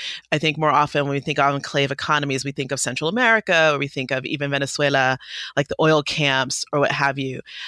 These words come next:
Uh, so part of, so I began there wondering to what extent San Pedro was the sort of, you know, exhibited, um, characteristics that we see in other kind of enclave economies,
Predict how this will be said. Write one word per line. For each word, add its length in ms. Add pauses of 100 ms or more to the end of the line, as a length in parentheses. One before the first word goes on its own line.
(300)
Uh, 240 (100)
so 600 (500)
part 260
of, 220 (260)
so 140
I 120
began 640
there 540 (360)
wondering 600
to 160
what 160
extent 560
San 240
Pedro 380
was 160
the 80
sort 200
of, 180 (240)
you 100
know, 200
exhibited, 760 (380)
um, 460 (100)
characteristics 800
that 140
we 80
see 200
in 100
other 240
kind 220
of 100
enclave 440
economies, 800